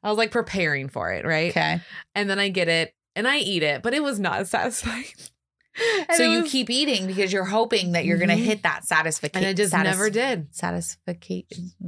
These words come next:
Speaker 1: Satisfaction?
Speaker 2: That.
Speaker 1: Yeah. I
Speaker 2: That.
Speaker 1: never fully became satisfied.
Speaker 2: Okay.
Speaker 1: And then I was at the end of it. I was annoyed with myself 'cause I'm like, "I'm not even satisfied by this. Why did I do this to myself?"
Speaker 2: Which leads to the next one,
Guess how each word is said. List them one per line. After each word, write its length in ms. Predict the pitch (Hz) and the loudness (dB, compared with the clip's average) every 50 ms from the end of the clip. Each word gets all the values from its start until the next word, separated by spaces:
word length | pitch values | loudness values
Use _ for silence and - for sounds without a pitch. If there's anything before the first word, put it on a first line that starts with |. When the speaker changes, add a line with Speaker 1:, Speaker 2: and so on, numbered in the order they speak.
| 170 - | -10 -6
Speaker 1:
Satisfaction? 720 | - 196 180 175 175 180 170 160 170 - - 269 320 359 - _ _ | -2 0 0 0 0 0 -2 -2 -2 -2 -4 -6 -6 -8 -12 _ _
Speaker 2:
That. 240 | - - - - - - | -2 -2 0 0 -2 -2
Speaker 1:
Yeah. 300 | 170 180 180 151 147 - - | 0 0 2 2 0 -2 -4
I 100 | - 165 | -4 -2
Speaker 2:
That. 40 | 190 | 0
Speaker 1:
never 580 | 196 202 214 202 233 240 247 254 247 233 214 - _ _ _ | 2 2 2 4 4 2 2 2 2 0 -2 -4 _ _ _
fully 340 | - 220 208 196 190 190 185 | -2 0 2 4 4 2 2
became 360 | 190 196 185 190 180 170 165 | 0 -2 -2 -2 -2 -2 -2
satisfied. 640 | - 156 123 - 110 - - 62 60 60 - - - _ - | -2 -2 -2 -2 -4 -6 -4 -4 -4 -4 -6 -8 -14 _ -4
Speaker 2:
Okay. 240 | 160 156 151 - 175 | -4 -2 -2 0 0
Speaker 1:
And 180 | 160 - 185 196 | 2 4 4 4
then 180 | 214 220 226 | 4 2 2
I 100 | 233 208 | 0 0
was 180 | 208 208 202 196 | 0 0 0 0
at 140 | 202 185 170 | -2 -2 -2
the 140 | 196 185 - | -2 -2 0
end 180 | - 214 214 202 | 0 2 2 2
of 120 | 175 156 | 2 2
it. 140 | 147 147 143 | 2 2 2
I 100 | 123 160 | 2 2
was 160 | 160 160 160 | 0 0 -2
annoyed 380 | 170 165 165 185 214 226 214 180 | -2 -2 0 0 0 2 2 0
with 140 | 151 143 | -2 -2
myself 400 | - 139 135 139 - 135 123 123 | -4 -6 -6 -4 -4 -4 -6 -6
'cause 120 | - 156 175 | -6 -6 -4
I'm 100 | 175 175 | -2 -2
like, 140 | 175 175 - | -2 -2 -4
"I'm 100 | 175 190 | -4 -4
not 160 | 196 214 233 | -4 -4 -4
even 260 | 269 262 262 247 208 | -4 -4 -4 -4 -4
satisfied 460 | - 151 139 147 151 - - 165 165 | -2 -2 -2 -2 -4 -4 -4 -4 -2
by 140 | 170 180 180 | -2 -2 -2
this. 200 | 175 180 175 - | -2 -2 -4 -2
Why 100 | 170 156 | -4 -4
did 80 | 143 143 | -2 -2
I 60 | 135 | -4
do 120 | - - - | -4 -6 -8
this 120 | - - | -8 -10
to 80 | - - | -12 -12
myself?" 340 | - - - - - - - _ _ _ _ _ _ _ _ _ | -12 -12 -10 -10 -10 -10 -12 _ _ _ _ _ _ _ _ _
Speaker 2:
Which 260 | - 190 180 175 - | -2 -2 -2 0 0
leads 300 | 190 202 208 196 175 - | 2 2 2 2 0 0
to 100 | - 185 170 | 0 0 2
the 100 | 165 170 | 2 2
next 360 | 202 285 359 - - - - | 2 2 0 0 -2 -4 0
one, 520 | 185 165 156 147 147 151 151 175 196 - | 0 2 2 2 2 0 0 -2 -6 -8